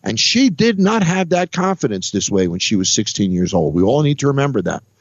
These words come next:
Confidence grew as Jenny grew, and now she became a household name. Well, there's clearly inspiration in Jenny's story for all of us. The fact of the matter is we can become what we want to be if we work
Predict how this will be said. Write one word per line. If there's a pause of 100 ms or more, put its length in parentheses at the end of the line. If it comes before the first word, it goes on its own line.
(460)
Confidence
grew (320)
as
Jenny
grew, (380)
and
now
she
became
a
household
name. (580)
Well,
there's
clearly
inspiration
in
Jenny's
story
for
all
of
us.
The
fact
of
the
matter
is
we
can
become
what
we
want
to
be
if
we
work